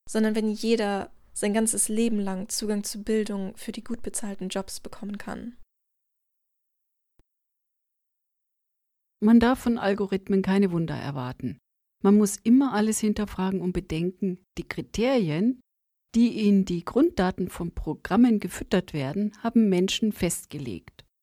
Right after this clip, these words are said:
Speaker 2: Und Menschen programmieren das, was sie kennen, und da lassen sich leider Stereotype nicht ausschließen. Man spricht von Algorithmic Bias, das bedeutet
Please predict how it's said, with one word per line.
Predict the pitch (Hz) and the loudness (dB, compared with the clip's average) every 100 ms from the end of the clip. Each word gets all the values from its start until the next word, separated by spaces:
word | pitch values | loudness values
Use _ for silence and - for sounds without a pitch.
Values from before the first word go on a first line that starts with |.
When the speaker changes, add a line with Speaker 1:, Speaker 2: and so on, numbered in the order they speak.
| _ - | _ 0
Speaker 2:
Und | 175 | 0
Menschen | 165 185 233 262 240 | 2 2 2 0 -2
programmieren | 190 - 170 175 165 151 | -4 -6 -2 -2 -2 -4
das, | 165 208 - - - _ | -2 -2 -2 -6 -10 _
was | 139 - | -10 -10
sie | - | -10
kennen, | - 180 208 240 269 - _ _ | -4 0 2 2 0 -2 _ _
und | 170 165 | -8 -6
da | |
lassen | 156 170 - 202 | -4 -4 -2 -4
sich | 156 - | -4 -6
leider | 165 180 202 | -2 0 -2
Stereotype | 190 - 156 147 139 - 233 233 233 | -4 -8 -8 -8 -8 -2 -4 -2 -4
nicht | 214 180 190 - | -2 -2 -4 -8
ausschließen. | 139 139 147 139 139 - 139 _ _ _ _ _ _ - | -8 -8 -10 -10 -10 -12 -14 _ _ _ _ _ _ -4
Man | 170 | -2
spricht | - - 269 - | 0 0 0 0
von | - 202 - | 0 0 2
Algorithmic | 175 196 185 190 185 180 - | 0 0 -2 -4 -4 -6 -6
Bias, | 180 185 160 196 - - _ _ _ - | -2 0 0 -4 -8 -12 _ _ _ -12
das | 143 | -10
bedeutet | - 156 165 196 226 - | -6 0 0 0 -4 -10